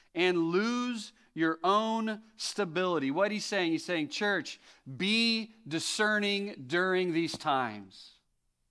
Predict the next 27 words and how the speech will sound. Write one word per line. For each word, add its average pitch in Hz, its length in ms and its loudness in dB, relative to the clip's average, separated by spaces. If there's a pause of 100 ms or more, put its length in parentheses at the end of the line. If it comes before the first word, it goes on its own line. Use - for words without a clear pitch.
(1200)
You 180 140 -2
gotta 214 380 6
be 202 140 -2
discerning. 135 680 -4 (1080)
He - 120 -2
starts 226 440 2
out 220 240 6
by 185 200 6
validating 175 960 2 (320)
Paul 180 560 6
and 170 120 0
what 175 180 4
he 254 260 -4
wrote 147 340 4
and 160 100 0
the 165 60 0
scriptures 202 520 -4
that 190 140 2
he 220 200 -4
wrote. 143 260 2
He 151 80 0
says, 170 240 -2
"Just 196 220 -4
as 208 80 0
our 190 100 4
beloved 185 320 0
Paul 226 480 2